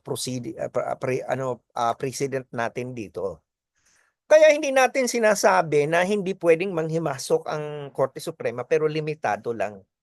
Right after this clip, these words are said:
At mukhang, uh, eto ay sa mga technical na issue lang na nasunod ba yung one-third. Oh, di ba?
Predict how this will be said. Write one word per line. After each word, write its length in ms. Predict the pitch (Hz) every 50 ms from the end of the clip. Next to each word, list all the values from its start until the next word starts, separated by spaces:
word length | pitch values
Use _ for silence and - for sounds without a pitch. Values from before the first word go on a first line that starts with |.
| _ _ _ _ _ _ _ _ _ _ _ _ _ _ _ - 135
At 100 | 139 - 214
mukhang, 560 | 233 202 180 214 208 214 202 190 190 185 185
uh, 320 | 180 180 180 175 175 170 165 -
eto 160 | 180 175 -
ay 160 | 175 165 160
sa 80 | - 180
mga 240 | 170 170 170 165 -
technical 400 | 156 - 165 160 151 - 160 156
na 80 | 147
issue 260 | - 156 151 - 165 151
lang 220 | 147 147 143 143
na 240 | 139 131 123 120 - - - - _ _
nasunod 400 | 123 120 117 147 147 139 143 135
ba 80 | 139 139
yung 160 | 139 139 139
one-third. 560 | 147 151 147 156 156 - 151 139 117 98 80 _ _ _ _ _ _ _ _
Oh, 240 | - 95 90 - - _ _ _
di 160 | _ - 95
ba? 240 | 90 107 120 131